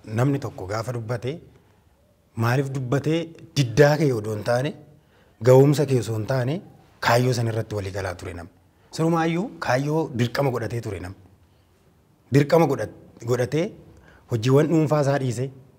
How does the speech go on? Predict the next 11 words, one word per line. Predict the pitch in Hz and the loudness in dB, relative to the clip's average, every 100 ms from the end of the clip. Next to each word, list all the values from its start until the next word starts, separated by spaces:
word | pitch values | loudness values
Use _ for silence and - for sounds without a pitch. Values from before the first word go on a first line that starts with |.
| _ _ _ _ 127 | _ _ _ _ -4
hojiiwwan | 110 127 143 | 0 6 6
idilee | 139 139 147 | 6 2 2
isaa | 139 135 | 0 -4
dhiise, | 120 107 127 - - _ - | -4 -6 -10 -14 -20 _ -2
barnoota | 135 139 143 151 156 | 4 8 8 6 4
isaa | 143 139 | 2 0
dhiise, | 135 113 123 135 - - - | 0 -2 -4 -6 -20 -8 0
hojii | 127 139 | 2 4
mootummaa | 151 147 151 156 151 | 6 4 4 2 2
isaa | 143 147 | 2 0
dhiise, | 139 117 120 | 0 -2 -4